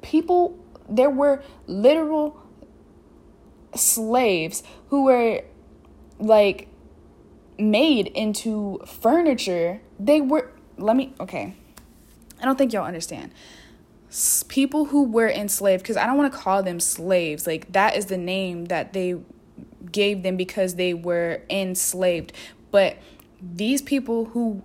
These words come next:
'cause that's what they are, they're not just slaves, you know, that's, to me, that's disassociating them from being humans.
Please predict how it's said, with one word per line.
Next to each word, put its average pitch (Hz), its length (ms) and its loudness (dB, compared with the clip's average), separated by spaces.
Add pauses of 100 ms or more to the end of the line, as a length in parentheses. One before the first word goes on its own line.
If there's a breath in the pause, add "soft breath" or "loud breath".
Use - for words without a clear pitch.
'cause 190 180 -4
that's 190 260 2
what 262 100 -4
they 311 160 0
are, 190 300 0
they're 180 240 -2
not 196 260 -2
just 202 280 -2
slaves, 180 600 0
you 185 60 -6
know, 185 120 -2
that's, 185 460 0 (460 loud breath)
to 262 120 0
me, 247 120 2
that's 226 280 4
disassociating 208 1000 0 (600)
them 196 360 -2
from 190 240 -4
being 190 260 -4
humans. 175 680 -6